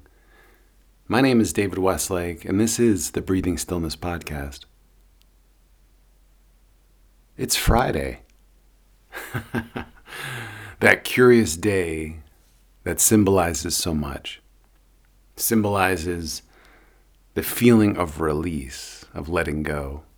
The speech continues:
of being able to just revel a little bit. But you know, when you work in the business of care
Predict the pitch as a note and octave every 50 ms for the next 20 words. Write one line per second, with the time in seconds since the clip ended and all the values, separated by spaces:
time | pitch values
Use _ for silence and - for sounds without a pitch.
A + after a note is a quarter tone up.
0 | _ _ _ _ - E2+ D#2+ A2 G#2+ G#2+ G#2 G#2 G2+ F#2+ F#2+ F#2 D#2+ - - E2
1 | D#2 F#2+ F#2 D#2+ - - - - - _ _ _ - - D#2+ D2+ E2 F2+ G2 F#2+
2 | D#2 D2+ D2+ - - - - - - _ _ _ - - F2 D#2+ D#2 D2+ D2+ D2
3 | - C#2+ C#2+ - - _ _ - - _ _ _ _ _ _ _ _ _ _ _
4 | _ _ _ _ _ _ _ _ _ _ _ _ _ _ _ _ _ _ _ _
5 | _ _ _ _ _ _ _ _ _ _ _ _ _ _ _ _ _ _ _ _
6 | _ _ - G2+ - - A#2 B2+ B2+ B2+ A#2+ A#2 A2 G#2+ G#2+ G#2+ G#2 G#2 G2+ G2
7 | G2 F#2+ F#2+ G2+ G#2+ A2+ A2+ A2 - - F#2+ G#2 G2 F#2+ F#2 F#2 F#2 F#2 F2 F2
8 | F2 E2+ D#2 D2+ - _ _ _ _ _ _ _ _ - A#2 A2+ - G#2+ G#2+ F#2+
9 | D#2+ - F2 D#2+ - - - - G2 F2 - - D2+ - -